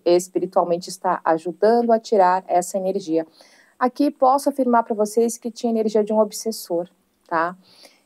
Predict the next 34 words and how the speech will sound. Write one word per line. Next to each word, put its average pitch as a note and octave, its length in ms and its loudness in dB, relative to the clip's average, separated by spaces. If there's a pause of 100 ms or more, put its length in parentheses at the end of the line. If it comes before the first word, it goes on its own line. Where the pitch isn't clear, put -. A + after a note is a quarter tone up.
(180)
E, G#3+ 280 0
ah, F#3 280 6
com G#3 280 4
os F#3+ 120 0
rituais F#3 460 0
aí E3+ 140 4
que E3+ 80 -8
vocês G#3 320 -6
fazem, G3+ 320 2
vocês G#3 360 -4
conseguiram G#3+ 880 0
tirar, F3 480 -4 (140)
encaminhar B3+ 680 0
essa G3+ 240 0
alma F#3+ 300 4
perdida F#3+ 640 0
aqui, F#3+ 360 -4 (720)
ah, F#3+ 140 4
tirar A3+ 280 2
da A3 100 4
vida G#3+ 180 2
de G#3+ 80 -2
vocês. G3+ 420 0
Então, G#3+ 380 0 (1000)
tem A3+ 160 2
um B3 80 4
fortalecimento G#3 840 0
dentro F#3 220 -4
das F#3 180 2
relações F3+ 640 -2
já F3+ 260 2
existentes F3 840 -4
nessa E3+ 240 0
semana. E3+ 560 -4